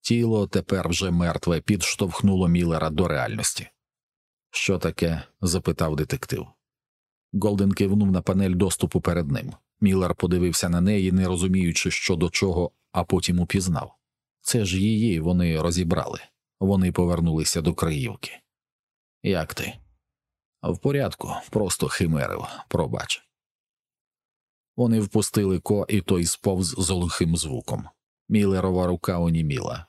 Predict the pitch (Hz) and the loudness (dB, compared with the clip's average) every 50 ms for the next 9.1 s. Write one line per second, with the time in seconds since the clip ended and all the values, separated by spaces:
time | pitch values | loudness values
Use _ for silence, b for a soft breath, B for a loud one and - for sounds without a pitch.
0 | _ - 101 101 95 92 - 101 - - 98 95 - - 113 101 90 87 90 85 | _ -2 0 2 2 2 0 0 0 0 0 0 0 -2 -2 0 0 2 2 2
1 | 85 85 - - 95 90 90 87 85 - 90 - - - - 101 - - 92 92 | 2 0 0 0 0 0 0 0 0 0 0 0 0 -2 -2 0 0 2 2 2
2 | 90 90 92 92 90 90 95 95 85 92 95 90 - - - - - - - _ | 2 2 2 2 2 2 2 2 2 2 0 0 0 -2 -6 -8 -8 -8 -12 _
3 | _ _ _ _ _ _ - 110 95 - 104 87 - 98 92 90 80 - - 92 | _ _ _ _ _ _ -2 -2 0 0 0 0 2 0 0 0 -2 -2 0 0
4 | 90 85 80 85 82 80 80 - - 92 92 90 90 87 98 - - - 87 85 | 0 2 2 0 0 -2 -2 -2 -2 0 0 2 0 0 0 -2 -2 -2 0 0
5 | 82 82 76 - 95 90 82 80 80 76 69 - - - - - - _ _ _ | 0 0 0 0 0 0 0 0 0 -2 -2 -4 -4 -6 -12 -16 -18 _ _ _
6 | _ _ _ _ _ _ _ _ _ _ _ _ _ _ - - - 104 98 101 | _ _ _ _ _ _ _ _ _ _ _ _ _ _ -4 -2 0 2 2 2
7 | 101 - - - 127 117 98 87 80 64 53 131 - - - - 87 80 87 85 | 0 0 0 0 0 0 0 0 0 -2 -4 -6 -10 -8 -4 -2 0 0 2 2
8 | 82 82 80 82 82 85 82 78 80 82 80 78 85 - - 85 - - 62 57 | 2 2 0 0 0 0 0 0 0 -2 -2 -2 -2 -2 -2 -2 -2 -2 -4 -4
9 | - | -6